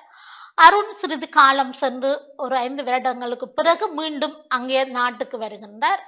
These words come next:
வந்த பொழுது அவருக்கு அந்த வீடு, அந்த சூழல் எல்லாவற்றையும் மாற்ற வேண்டும் என்று யோசிக்கின்றார். ஆகவே வீட்டிலே இருக்கின்ற பொருட்கள் எல்லாவற்றையும் முதலில் அகற்ற வேண்டும், தேவையில்லாத பொருட்களை அகற்ற வேண்டும்.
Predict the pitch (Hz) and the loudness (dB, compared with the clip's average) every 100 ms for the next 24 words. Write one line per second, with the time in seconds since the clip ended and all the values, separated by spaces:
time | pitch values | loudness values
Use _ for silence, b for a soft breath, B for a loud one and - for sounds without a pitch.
0 | - _ b b b b - 320 440 427 | -20 _ b b b b 4 4 4 2
1 | 349 330 349 403 415 - - _ - 269 | 4 4 2 0 0 -8 -20 _ 2 4
2 | 311 311 311 311 302 277 302 302 285 320 | 4 0 2 2 2 0 0 -2 0 2
3 | 277 285 285 285 349 302 285 262 254 247 | 2 0 -2 -2 2 4 4 2 0 0
4 | 247 247 277 339 294 285 392 - 311 262 | -2 -2 -2 -2 0 2 2 0 0 0
5 | 240 220 226 247 247 233 240 - 208 208 | 0 -8 -10 -10 -8 -8 -12 -16 -14 -10
6 | 202 - _ _ b b b 339 453 453 | -10 -12 _ _ b b b 2 4 2
7 | 349 370 440 440 427 339 302 302 - 294 | 2 2 2 2 2 2 2 -4 -6 -2
8 | 285 285 302 370 392 285 269 339 339 262 | -2 2 2 2 -2 0 2 4 2 2
9 | 220 254 247 349 311 262 254 247 294 - | -4 -10 -10 -10 -10 -6 -4 -4 -6 -4
10 | 262 269 - 269 226 226 220 240 - - | -4 -4 -6 -6 -6 -8 -8 -10 -12 -2
11 | 370 392 339 277 254 247 233 277 277 240 | 2 2 2 0 0 0 0 -2 -4 -6
12 | - 226 262 254 247 - 214 208 196 220 | -6 -4 -2 -2 -6 -10 -14 -14 -14 -16